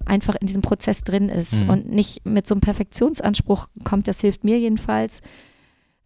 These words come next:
Speaker 1: Ähm, und wenn ich nicht denke, ich muss jetzt das Ei des Kolumbus ausbrüten,
Speaker 2: Mhm.
Speaker 1: sondern einfach dieses Brainstormen, Spinnen, Verwerfen, nochmal umdrehen,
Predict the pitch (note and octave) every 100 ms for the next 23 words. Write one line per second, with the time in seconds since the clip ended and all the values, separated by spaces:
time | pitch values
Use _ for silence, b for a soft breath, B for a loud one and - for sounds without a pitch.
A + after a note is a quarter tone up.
0 | - G3 G3 F#3+ F#3 F#3+ - G3 G3 -
1 | - - F#3+ G3+ G3 - G3 - - G#3
2 | G#3+ G3 - F#3+ - G3 G3 - G3+ G3+
3 | A#3 G#3+ F#3+ G3+ - - A3+ D#3 - G3+
4 | G3+ G3 G3 F#3+ G3 F#3+ A3 - _ _
5 | _ F#3 G3 - F#3+ G#3 F#3 F3+ - G#3
6 | G#3+ G3+ - F#3+ F#3+ F#3 F#3 - - G#3
7 | G3+ G3+ F#3+ F#3+ G3+ F#3 G#3 G3+ - G3+
8 | G3 G3+ G3+ G#3 G#3 G3 G3+ G3 G3+ G3
9 | F#3+ F#3+